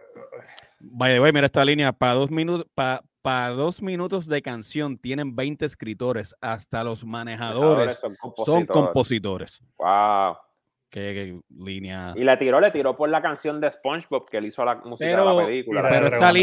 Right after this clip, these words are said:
Speaker 1: línea, by the way, esta línea no aplica solamente a Balvin. Esta línea aplica a muchos,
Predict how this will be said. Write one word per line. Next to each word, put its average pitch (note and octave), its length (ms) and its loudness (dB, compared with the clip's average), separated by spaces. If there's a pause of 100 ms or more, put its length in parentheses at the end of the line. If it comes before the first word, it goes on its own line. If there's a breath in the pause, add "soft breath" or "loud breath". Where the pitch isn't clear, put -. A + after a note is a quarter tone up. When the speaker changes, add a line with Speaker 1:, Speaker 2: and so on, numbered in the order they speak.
Speaker 1:
línea, F3 300 2
by B2 260 -4
the A#2+ 60 -2
way, D3+ 160 0
esta D3 240 -4
línea E3 240 -4
no D3+ 100 -8
aplica C#3+ 360 -6
solamente G#2 560 -10
a F2+ 80 -10
Balvin. F#2 400 -14
Esta G2+ 200 -16
línea G#2+ 240 -16
aplica G2+ 320 -16
a G2 40 -18
muchos, B2 500 -4